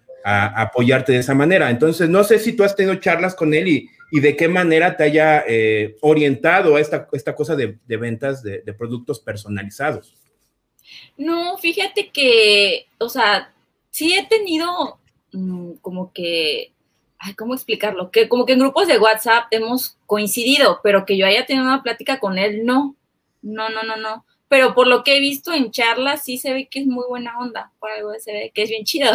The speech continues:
Speaker 2: <laughs> Pero así una plática con él, no. No, no, no, no. Con los únicos que me llevo es con la maestra Maranta de educación preescolar. Ella tiene tres millones, solo que la maestra Maranta casi no, no da su cara.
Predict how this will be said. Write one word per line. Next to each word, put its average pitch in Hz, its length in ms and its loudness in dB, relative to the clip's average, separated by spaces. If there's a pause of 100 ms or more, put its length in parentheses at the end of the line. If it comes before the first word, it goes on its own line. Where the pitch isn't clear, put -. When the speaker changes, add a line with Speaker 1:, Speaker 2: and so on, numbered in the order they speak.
(220)
Speaker 2:
<laughs> 302 340 2 (800)
Pero 277 240 6
así 247 280 0
una 359 140 -4 (120)
plática - 460 -2
con 233 180 -8
él, 247 300 -2
no. 190 240 -6 (500)
No, 226 200 -8
no, 233 160 -6
no, 214 160 -6
no. 202 240 -8 (200)
Con 254 140 2
los 262 160 2
únicos 311 340 0
que 302 120 -2
me 202 180 2
llevo 220 360 4
es 240 180 0
con 254 280 0
la 226 140 0
maestra 202 560 -2
Maranta 220 680 0
de 233 100 0
educación 208 760 -6
preescolar. 208 640 0
Ella 233 220 2
tiene 240 280 -4
tres 240 220 -2
millones, 226 520 -2 (220)
solo 285 360 4
que 294 100 -2
la 269 100 4
maestra 240 340 0
Maranta 240 580 2 (100)
casi 277 520 2
no, 233 640 -2
no 220 340 -4
da 220 200 4
su 233 240 -14
cara. 233 500 2